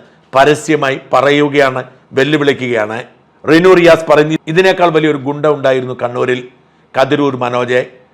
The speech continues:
ഇപ്പോൾ സംഖ്യകളുടെ വള്ളി ദാനിയ." സുജായി അർഷാദ് എഴുതിയ ഈ കുറിപ്പ് നിരവധി പേർ കമന്റായി ഇട്ടുകൊണ്ടിരിക്കുന്നു. കതിരൂർ മനോജ് ബലിദാന ദിനം എന്ന ചിത്രം വെച്ചുകൊണ്ട് ഇങ്ങനെയൊരു മരിച്ചുവെന്ന് തീർച്ചപ്പെടുത്തി രക്തത്തിൽ കുളിച്ചു കിടന്ന ഒരു ശരീരത്തെ നോക്കി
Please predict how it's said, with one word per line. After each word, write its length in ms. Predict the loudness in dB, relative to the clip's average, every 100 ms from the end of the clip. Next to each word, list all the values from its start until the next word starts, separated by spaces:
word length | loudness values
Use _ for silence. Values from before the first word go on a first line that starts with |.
| _ -12
ഇപ്പോൾ 240 | 0 0
സംഖ്യകളുടെ 720 | 0 -6 -4 0 0 0 -2 0
വള്ളി 440 | 0 0 -2 -8 -12
ദാനിയ." 540 | -4 -2 -2 -4 -4 -6 -10 _ _
സുജായി 380 | -2 4 6 6
അർഷാദ് 540 | 6 2 2 2 2 0
എഴുതിയ 240 | -2 0 2
ഈ 120 | 2
കുറിപ്പ് 440 | 0 -4 -4 -16 -18 _ _
നിരവധി 380 | 2 4 4 0
പേർ 180 | 0 -2
കമന്റായി 420 | 0 -2 0 -2
ഇട്ടുകൊണ്ടിരിക്കുന്നു. 800 | -2 -6 -6 -6 -6 -6 -6 -2 0
കതിരൂർ 300 | 2 2 2
മനോജ് 380 | -2 -2 -4 -6 -4
ബലിദാന 540 | 0 2 4 4 2
ദിനം 380 | -2 -6 -8 -10 -12
എന്ന 180 | -10 -10
ചിത്രം 340 | -8 -4 -4
വെച്ചുകൊണ്ട് 460 | -4 -6 -6 -8 -12 _ _ -12
ഇങ്ങനെയൊരു 440 | -4 -2 0 -2 -2
മരിച്ചുവെന്ന് 580 | 2 2 2 0 0 -2 -2
തീർച്ചപ്പെടുത്തി 760 | -4 -2 -4 -4 -2 -6 -6 _ _ _ -4
രക്തത്തിൽ 420 | -2 0 0 -2
കുളിച്ചു 360 | 0 0 0
കിടന്ന 380 | -2 -2 -2 -6 -6
ഒരു 120 | -8
ശരീരത്തെ 500 | -4 0 0 0 -2
നോക്കി 420 | -4 -6 -8 -14